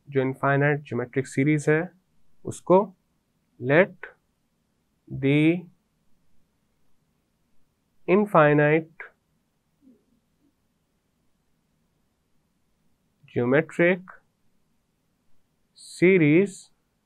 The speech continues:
is, तो यहाँ पे हमारे पास आ जाएगा एस एन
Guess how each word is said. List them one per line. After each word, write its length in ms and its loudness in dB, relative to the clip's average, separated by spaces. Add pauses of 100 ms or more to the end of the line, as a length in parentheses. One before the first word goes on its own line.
(2500)
is, 340 4 (3500)
तो 140 0
यहाँ 220 0
पे 220 6 (180)
हमारे 340 2
पास 260 0
आ 140 0
जाएगा 300 2 (1500)
एस 280 -2
एन 180 6